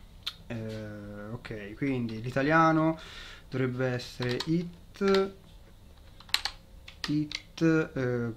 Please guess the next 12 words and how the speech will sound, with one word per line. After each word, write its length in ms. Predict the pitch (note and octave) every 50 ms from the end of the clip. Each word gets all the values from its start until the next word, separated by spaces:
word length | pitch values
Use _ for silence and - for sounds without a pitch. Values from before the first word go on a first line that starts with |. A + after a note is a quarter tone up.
| -
punto 880 | - - D3+ D3 D3 C#3+ C#3+ C#3 - - - - - C#3+ C#3 C#3 C#3 C#3 C3+ - - -
U 100 | C#3+ C3+ -
T 380 | - - C3 B2+ C3 B2+ B2 B2
F 120 | B2 - - - - - - - - - A#2+ A#2 A#2 A2+ A2+ A2+ A#2 - - - - - -
otto, 580 | F#3 G3 G#3+ A#3 - - - - D4 D4 D4 D4 - - - - - - - - - - - - - - - - - - -
ok, 500 | C#3 B2 A#2+ - - G3 A3 A#3 C4 C4+ - - - - - - - - - - - - - -
poi, 460 | - F#3+ G#3 G3 F3 D3+ A#2 G2 - - - - C#3+
mm, 960 | C#3 C3+ C3 C3 B2+ B2+ B2 A#2+ A#2+ A#2+ A#2 A2+ A2+ A2+ A2 A2 A2 A2 A2+ - - - - - - - - - - - -
ok, 300 | - C#3 - - B2+ A2+
selezioniamo 840 | - B2 A#2+ A#2 - - C3 C3+ C3 C3 B2+ B2 B2 B2 A#2+ B2 - - - - - - - - - - - - - - - - - - -
il 100 | - -
keymap 840 | - - E3 F3+ F#3+ G3+ G#3+ A3 A#3+ A#3 - - - B3+ C4 C4+